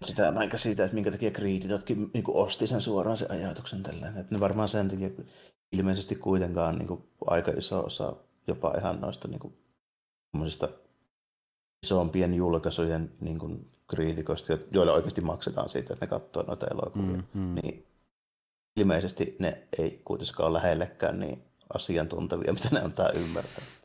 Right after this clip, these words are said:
Speaker 2: Niin, siltähän se vaikuttaapi. Tuota, tuota, tuota.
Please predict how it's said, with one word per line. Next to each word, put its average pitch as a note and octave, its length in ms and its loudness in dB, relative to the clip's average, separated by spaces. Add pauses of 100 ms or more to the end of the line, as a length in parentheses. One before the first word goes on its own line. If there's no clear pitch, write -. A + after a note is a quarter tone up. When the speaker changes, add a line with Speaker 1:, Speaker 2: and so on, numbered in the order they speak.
Speaker 2:
Niin, D3+ 340 4 (280)
siltähän G2 360 -4
se A#2 100 -2 (260)
vaikuttaapi. F#2+ 760 -2 (500)
Tuota, A#2 540 2 (680)
tuota, G#2 220 -2
tuota. G2 480 0